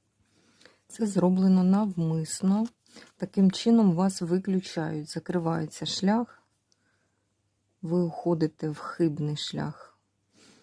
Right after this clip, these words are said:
Це коли ви йшли по дорозі, і тоді вас завира-, заворачує, завер-, ви звернули і пішли через хащі, чагарники, і там лишилися, і не можете вийти. Оце так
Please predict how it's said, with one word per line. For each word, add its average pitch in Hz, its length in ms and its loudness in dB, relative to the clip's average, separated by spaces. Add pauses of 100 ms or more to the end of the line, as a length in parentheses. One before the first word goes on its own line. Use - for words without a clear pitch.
(320)
Це 185 200 -2
коли 170 440 2
ви 165 140 0
йшли 165 360 -2
по 156 180 -4
дорозі, 190 500 0
і - 160 -4
тоді 165 400 -2
вас 165 260 0
завира-, 160 760 -2
заворачує, 165 1120 -4
завер-, 156 520 -4 (120)
ви 160 240 -6
звернули 156 760 2
і 160 100 -6
пішли - 380 -4
через 160 580 -2 (140)
хащі, - 500 -2
чагарники, 156 960 -4
і 160 80 -10
там 180 340 2
лишилися, 165 800 -2
і 240 120 -8
не 165 140 -2
можете 170 520 -4
вийти. 156 440 -6 (720)
Оце 165 240 -6
так 170 220 -2